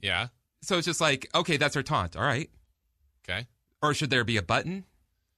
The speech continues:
Speaker 1: Like a mound visit? We know when you go to the mound as your umpire,
Speaker 2: Just like
Speaker 1: you
Speaker 2: a bu-, oh, okay. Okay, now I got it. It's on the scoreboard.
Speaker 1: Yeah.
Speaker 2: There's three tauntings on the scoreboard. Coach presses a button. Th-, one of them goes.
Speaker 1: And that's rule
Speaker 2: Carry
Speaker 1: to
Speaker 2: on.
Speaker 1: taunt when
Speaker 2: Yes.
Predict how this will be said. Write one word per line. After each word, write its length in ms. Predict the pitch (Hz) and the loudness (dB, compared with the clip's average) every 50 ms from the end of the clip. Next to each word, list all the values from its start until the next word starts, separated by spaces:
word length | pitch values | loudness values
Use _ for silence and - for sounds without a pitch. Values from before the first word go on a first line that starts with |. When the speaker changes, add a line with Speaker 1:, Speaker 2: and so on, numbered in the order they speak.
| _ _ _ _ _ _ _ _ _ - | _ _ _ _ _ _ _ _ _ -6
Speaker 1:
Like 160 | 113 104 95 | -4 -4 -2
a 40 | 101 | 0
mound 360 | 107 113 120 143 156 160 139 | 0 2 2 2 2 0 0
visit? 420 | 143 170 170 160 185 202 - - | 0 0 2 2 0 0 -2 -2
We 100 | 127 127 | -4 -2
know 180 | 127 151 185 208 | 2 2 2 2
when 140 | 190 170 151 | 2 0 -2
you 60 | 139 | 0
go 160 | 123 147 143 | 0 0 0
to 60 | 139 | 0
the 80 | 120 110 | 0 0
mound 320 | 110 113 120 123 120 110 | 0 2 2 2 0 -2
as 120 | 101 92 101 | -4 -4 -4
your 80 | 101 | -4
umpire, 120 | 98 104 110 | -4 -2 0
Speaker 2:
Just 180 | 120 113 95 | 0 2 2
like 100 | - 95 | 2 2
Speaker 1:
you 60 | 98 | 0
Speaker 2:
a 40 | 90 | 0
bu-, 60 | - - - - | -2 -2 -2 0
oh, 280 | 208 240 - - 220 226 | 0 0 0 2 0 0
okay. 140 | - - - - _ _ _ - 156 | 0 -2 -6 -12 _ _ _ -4 -2
Okay, 220 | 160 - 143 113 85 | -2 0 -2 -2 0
now 160 | 110 120 120 | 0 2 2
I 80 | 143 160 | 2 2
got 180 | 160 139 120 131 | 2 2 2 0
it. 120 | 143 - | -2 -2
It's 120 | 123 - | -2 -2
on 100 | 139 147 | 0 0
the 60 | 175 170 | 0 -2
scoreboard. 600 | - - 175 170 151 113 120 127 135 156 160 - _ - | -2 0 2 2 2 2 2 0 0 -2 -4 -8 _ -6
Speaker 1:
Yeah. 220 | 92 95 98 120 - _ _ _ _ | -4 -4 -4 -4 -6 _ _ _ _
Speaker 2:
There's 240 | 110 113 104 - - | -6 -6 -4 -4 -6
three 320 | - - 123 139 143 170 156 | -8 -4 -2 -2 -2 -2 -2
tauntings 480 | - 160 147 143 143 143 135 139 117 | -2 0 0 0 0 -2 -4 -4 -4
on 180 | 113 101 120 127 | -4 -2 -2 -2
the 80 | 139 135 | 0 -2
scoreboard. 600 | - - 127 127 117 101 117 120 120 120 117 110 - _ _ _ _ _ _ _ _ - | -2 -2 -2 -2 0 0 0 0 0 0 -2 -6 -12 _ _ _ _ _ _ _ _ -6
Coach 180 | 139 127 127 | -4 -4 -2
presses 260 | - 131 123 117 110 113 | 0 -2 -2 -2 -2 -4
a 40 | 110 | -2
button. 360 | - 117 98 101 113 110 - - | -2 -2 -2 -2 -4 -6 -8 -10
Th-, 100 | 117 110 | -10 -6
one 120 | 113 113 | -4 -4
of 60 | 110 101 | -4 -4
them 140 | 107 101 | -4 -6
goes. 420 | 90 95 85 78 76 - - - - _ _ _ _ _ _ _ | -6 -8 -10 -10 -12 -14 -18 -18 -20 _ _ _ _ _ _ _
Speaker 1:
And 120 | - 110 113 | -8 -4 -2
that's 220 | 110 104 - - | -2 -2 -2 -2
rule 180 | 120 127 143 147 | -2 0 2 2
Speaker 2:
Carry 160 | 120 117 110 | 4 4 4
Speaker 1:
to 60 | 107 | 2
Speaker 2:
on. 60 | 90 | 2
Speaker 1:
taunt 360 | 85 - 127 101 80 - - - | 2 0 0 0 -2 -4 -6 -4
when 100 | 107 117 | 0 0
Speaker 2:
Yes. 0 | 113 | 0